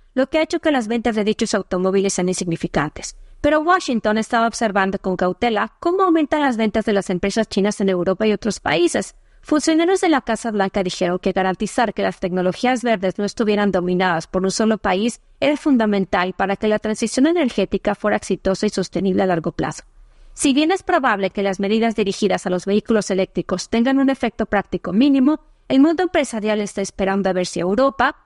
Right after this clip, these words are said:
tomará medidas similares, dijo Natasha Estega de Artemis Investment Management. La Unión Europea y Reino Unido están debatiendo medidas para frenar las importaciones de automóviles eléctricos fabricados en China,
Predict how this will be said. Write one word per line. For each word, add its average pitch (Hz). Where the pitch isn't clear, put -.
tomará 269
medidas 294
similares, 180
dijo 202
Natasha 220
Estega 220
de 208
Artemis 226
Investment 180
Management. -
La 240
Unión 285
Europea 339
y 196
Reino 208
Unido 202
están 226
debatiendo 226
medidas 180
para 202
frenar 233
las 330
importaciones 190
de 190
automóviles 202
eléctricos 185
fabricados 254
en 240
China, 180